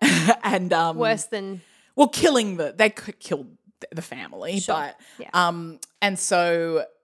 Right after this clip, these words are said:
Speaker 1: Ramin Karimloo played, uh, the villain.
Speaker 2: Sweet Ramin.
Speaker 1: Sweet Ramin.
Speaker 2: <laughs>
Speaker 1: Um,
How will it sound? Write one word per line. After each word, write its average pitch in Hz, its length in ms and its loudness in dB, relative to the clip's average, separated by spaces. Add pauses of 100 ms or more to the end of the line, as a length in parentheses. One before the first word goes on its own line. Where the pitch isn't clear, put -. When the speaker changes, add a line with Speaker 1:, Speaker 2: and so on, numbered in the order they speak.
(240)
Speaker 1:
Ramin 180 520 0
Karimloo 175 480 -2
played, 107 500 -10 (220)
uh, 90 320 -12 (160)
the 151 60 -10
villain. 160 360 2
Speaker 2:
Sweet 302 260 -4
Ramin. 190 140 -2
Speaker 1:
Sweet 240 340 6
Ramin. 156 480 -2
Speaker 2:
<laughs> 214 480 -4
Speaker 1:
Um, 175 400 4